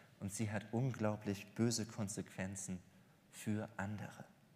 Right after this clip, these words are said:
Und ich möchte uns heute ein paar Fragen als Hilfestellung mitgeben, um dieser Habsucht, dieser Gier in uns mal etwas entgegenzusetzen, dass wir unter-, unabhängig oder ja, je nachdem, wie wir damit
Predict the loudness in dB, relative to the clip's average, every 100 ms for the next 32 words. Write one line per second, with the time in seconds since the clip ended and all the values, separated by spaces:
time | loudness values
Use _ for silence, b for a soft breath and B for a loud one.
0 | -20 _ B B B B B B B B
1 | -8 0 2 2 -4 0 10 10 10 10
2 | 10 10 8 6 6 6 6 8 6 8
3 | 8 8 6 6 6 6 8 6 6 4
4 | 6 8 6 6 B B B B -4 6
5 | 10 12 10 8 2 -10 -14 -14 -16 -18
6 | -10 0 4 6 6 8 8 8 8 8
7 | 8 8 8 8 6 6 4 4 4 4
8 | 4 4 4 8 8 8 4 4 4 4
9 | 4 4 B B B 4 6 6 6 6
10 | 4 -8 -18 -20 -20 -20 -20 -20 _ 6
11 | 10 12 10 10 10 10 10 8 6 6
12 | 10 12 12 10 8 8 6 8 6 6
13 | 6 8 6 4